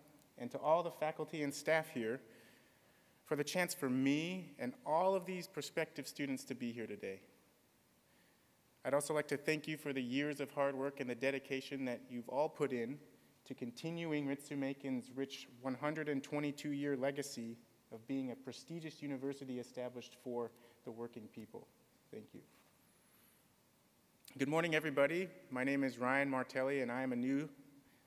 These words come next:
graduate student at the Graduate School of International Relations. So first of all, to all the students here, congratulations. I think it's important to note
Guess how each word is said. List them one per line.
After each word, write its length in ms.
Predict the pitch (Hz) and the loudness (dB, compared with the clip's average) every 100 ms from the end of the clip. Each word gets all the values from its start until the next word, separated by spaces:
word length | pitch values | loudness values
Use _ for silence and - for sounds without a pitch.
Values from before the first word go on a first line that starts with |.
| _ | _
graduate 420 | - 131 175 160 | 0 4 4 0
student 380 | - - 135 139 | -4 -2 0 0
at 100 | 131 | -2
the 80 | 123 | -2
Graduate 340 | 110 135 139 | 2 2 2
School 240 | 135 147 139 | -4 -2 -2
of 120 | 127 | 0
International 520 | 131 135 123 123 123 | -2 -2 -4 -4 -4
Relations. 560 | 117 110 - - - - _ _ _ _ _ _ _ _ _ _ _ _ _ _ - | -2 -4 -6 -14 -18 -20 _ _ _ _ _ _ _ _ _ _ _ _ _ _ -14
So 80 | |
first 320 | 117 175 185 165 | -4 -2 0 4
of 80 | |
all, 140 | 143 143 | 6 6
to 100 | 143 | 6
all 140 | 143 | 4
the 60 | 147 | 4
students 400 | - 165 151 147 | 0 0 0 0
here, 340 | 131 123 160 165 - - - _ _ _ _ _ _ _ _ _ | 0 2 0 -4 -16 -20 -20 _ _ _ _ _ _ _ _ _
congratulations. 920 | - 123 143 151 170 196 - 95 - - - - _ _ - - - _ _ _ _ | -6 4 4 4 4 2 0 -8 -14 -16 -20 -20 _ _ -20 -20 -20 _ _ _ _
I 40 | - | -8
think 100 | 151 | -4
it's 120 | 156 | 0
important 580 | 147 147 175 175 185 175 | 0 2 2 4 0 -2
to 100 | 165 | -2
note 400 | 147 147 131 | 2 4 4